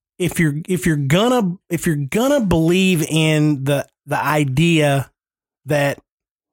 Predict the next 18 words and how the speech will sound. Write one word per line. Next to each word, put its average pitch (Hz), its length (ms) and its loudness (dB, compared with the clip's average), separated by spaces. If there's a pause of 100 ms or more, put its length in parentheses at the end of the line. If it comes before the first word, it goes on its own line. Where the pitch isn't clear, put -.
(1500)
this 170 240 0
really 151 280 0
happened, 123 600 -4 (920)
you 151 140 0
know, 131 320 0
you, 151 220 -14 (120)
you're, 156 300 -6
you're 160 180 -6
gonna 170 240 -2
have 165 260 0
to 160 80 -8
buy 151 280 -2
into 147 480 -2
a - 20 -6
lot 147 280 0
of 143 100 -2
other 143 160 0
stuff, - 340 -12